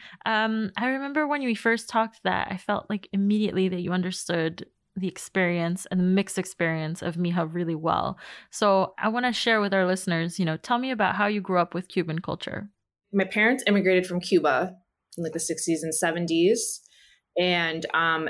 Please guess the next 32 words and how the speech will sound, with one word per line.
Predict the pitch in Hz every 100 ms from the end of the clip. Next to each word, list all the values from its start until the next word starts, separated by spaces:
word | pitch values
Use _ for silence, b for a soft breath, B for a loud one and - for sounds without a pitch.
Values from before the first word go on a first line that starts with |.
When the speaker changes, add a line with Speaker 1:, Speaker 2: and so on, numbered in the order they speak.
| 165
Speaker 2:
they | 175
had | 180 185 185 180
me | 180 180 175 170 165 220 226 -
in, | 185 175 170 165 160 -
uh, | 143 143 170
northern | 151 170 175 180 185 185 185 -
New | 175 170
Jersey, | 160 147 147 123 110 190 202 _ _ _ _ -
in | 185
Harrison, | 196 196 208 240
New | 240
Jersey. | 233 170 156 - 127
And | 175
I | 190
always | 220
like | 247
to | 269
tell | 247 208
people | 208 185 180
that, | 143
like, | 160 -
I, | 160 165 170 -
even | 202 208 208
though | 196 185
I | - 170
was | 175 170
in |
the | 170
U | 160 156
S, | 151 -
I | 147 147 -
immigrated | 175 175 190 190 214 233